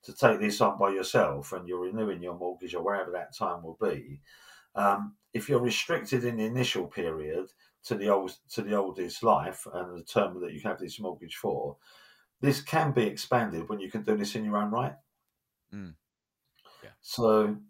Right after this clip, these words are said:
Speaker 1: you know, in, in five years' time, two years' time, whenever that period is, if your circumstances are changed and you can take this mortgage on, on your own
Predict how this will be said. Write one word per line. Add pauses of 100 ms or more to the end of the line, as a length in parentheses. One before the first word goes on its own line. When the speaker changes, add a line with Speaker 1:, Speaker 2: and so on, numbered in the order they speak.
Speaker 1:
you
know,
in,
in
five
years'
time,
two
years'
time,
whenever
that
period
is, (440)
if
your
circumstances
are
changed
and
you
can
take
this
mortgage
on,
on
your
own